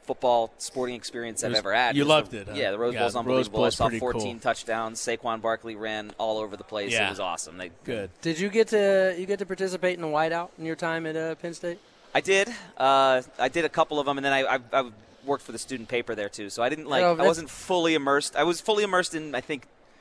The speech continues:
Speaker 1: I think the first one actually against Notre Dame in two thousand, the first full stadium whiteout.
Speaker 3: I don't know why that intrigues
Speaker 1: two thousand seven.
Speaker 3: me, but I think that is, like,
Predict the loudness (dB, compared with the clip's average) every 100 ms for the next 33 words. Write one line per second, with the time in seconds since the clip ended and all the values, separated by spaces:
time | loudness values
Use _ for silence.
0 | _ _ -16 -8 -6 -6 -8 -10 0 2
1 | 2 0 -2 -2 -4 -8 -10 -12 -16 -12
2 | -10 -8 -4 -4 -2 -4 -4 -12 -14 -4
3 | -2 -2 -4 -14 -6 -6 -6 -8 -2 -2
4 | -2 -2 -2 -4 -6 -6 -6 -4 -4 -6
5 | -12 -4 0 2 2 4 4 2 0 -2
6 | -2 2 0 0 -10 -6 -4 -4 -4 -8
7 | -4 -4 -4 -8 -10